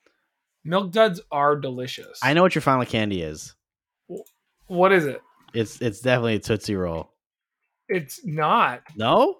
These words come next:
Speaker 2: Okay.
Speaker 1: It's a Tootsie Pop.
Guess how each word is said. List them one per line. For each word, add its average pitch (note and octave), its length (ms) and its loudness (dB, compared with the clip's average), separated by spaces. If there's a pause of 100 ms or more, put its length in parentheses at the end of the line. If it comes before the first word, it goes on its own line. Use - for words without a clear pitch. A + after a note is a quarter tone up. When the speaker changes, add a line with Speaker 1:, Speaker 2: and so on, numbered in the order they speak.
Speaker 2:
Okay. G2 460 -8 (1900)
Speaker 1:
It's E3+ 240 2
a E3 80 0
Tootsie D3 340 -2
Pop. C3 340 2